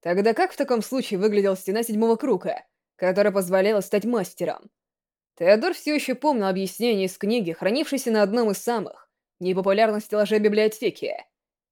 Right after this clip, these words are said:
Трансцендентность, или же так называемое мастерство,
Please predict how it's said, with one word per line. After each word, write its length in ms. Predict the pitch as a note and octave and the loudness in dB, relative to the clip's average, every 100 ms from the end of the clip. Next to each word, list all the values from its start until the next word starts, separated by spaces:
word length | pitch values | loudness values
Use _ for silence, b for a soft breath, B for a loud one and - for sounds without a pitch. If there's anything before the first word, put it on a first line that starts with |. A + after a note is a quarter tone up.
| _ _ _ _ | _ _ _ _
Трансцендентность, 920 | - G3+ A3+ - A#3+ C#4 D4 C4 - - | -4 -2 0 0 0 0 0 -2 -6 -4
или 180 | B3+ A#3+ | 2 2
же 100 | G#3+ | 2
так 160 | G#3+ | 0
называемое 460 | G#3+ F#3+ G#3 A3+ A3 | 0 0 2 2 2
мастерство, 760 | G3 - F3 - A3 A#3 - | -2 -4 -8 -8 -4 -2 -4